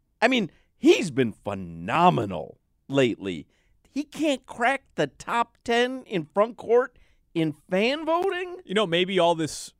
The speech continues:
Speaker 2: uh, time that Crowder and, and in part you as well have been saying, <laughs> no, that the Heat aren't on national T V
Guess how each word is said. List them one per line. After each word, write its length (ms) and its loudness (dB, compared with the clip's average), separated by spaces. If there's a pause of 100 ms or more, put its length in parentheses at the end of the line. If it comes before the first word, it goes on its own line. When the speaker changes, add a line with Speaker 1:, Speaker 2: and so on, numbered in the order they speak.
(140)
Speaker 2:
uh, 180 0
time 340 -2
that 160 -4
Crowder 720 0
and, 260 -4
and 360 -8 (340)
in 180 -10
part 280 4
you 220 -2
as 140 -6
well 240 4
have 160 0
been 140 -6
saying, 420 0 (580)
<laughs> 600 -8
no, 220 4
that 160 0
the 60 0
Heat 200 -2
aren't 180 2
on 120 -4
national 420 -2
T 220 -8
V 380 -6